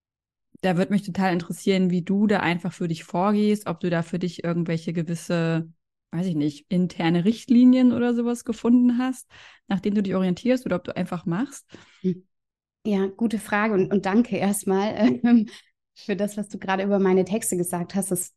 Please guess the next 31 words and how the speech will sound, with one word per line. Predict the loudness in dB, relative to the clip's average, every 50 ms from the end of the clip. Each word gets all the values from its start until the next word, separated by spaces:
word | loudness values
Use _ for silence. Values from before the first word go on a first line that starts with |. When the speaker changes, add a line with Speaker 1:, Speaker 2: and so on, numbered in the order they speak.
| _
Speaker 2:
also, | -2 0 2 2 0 -2 -2 -8 -14 _
ist | -18 -4 -2 0 4 6
natürlich | 6 6 6 4 0 -2 0
auch | 2 4
ein | 4 4
Weg | 4 2 0 0
dahin | 0 2 4 6 6 6 6 6 4 2 4
<laughs> | 6 6 4 4 4 0 2 2
gewesen, | 2 2 2 2 2 2 0 -2 0 2 2 4 4 2 0 -4 -8 -6
ähm, | -4 -2 0 0 0 0 -2 -4 -6
viel | -6 -4 -2 -2 0 0 -2 -2 -4 -8 -16 -20 _ _ _ _
nochmal | 2 4 6 6 4 6
überprüfen, | 4 2 2 0 2 6 6 6 6 6 4 4 4 4 4 2 0 -2 -4 -8 -14 -20 -20 -20 -20 _ 4
mit | 4 4 4 2 -6 _ _ _ -16 _ -12
falschen | -6 -2 0 0 0 2 4 4 4 4
Kunden | 4 2 4 4 6
und | 4 2
Kundinnen | 4 4 4 6 8 6 6 4
auch | 4 0 -2
zusammenarbeiten | -2 -2 -2 0 0 2 2 0 0 0 -2 -2 -2 -2 -4 -4 -4 0 0 2 2 2
und, | 0 -2 -2 -2 -2 -4 -6 -8
ähm, | -6 -2 0 0 0 0 -2 -2 -4 -4 -2
meine | 0 0 0 0 -2 -2
eigenen | -4 -2 -2 -2 -2 -2 -2 -2
Werte | -2 -2 -2 -4 -6 -6 -6
auch | -8 -8 -8 -2 0
nach | 0 0 0 0 0
und | 2
nach | 2 2 0 -2
weiter | -4 -6 -4 -6 -6
kennenlernen. | -2 2 4 4 4 4 4 2 -2 -2 -2 -4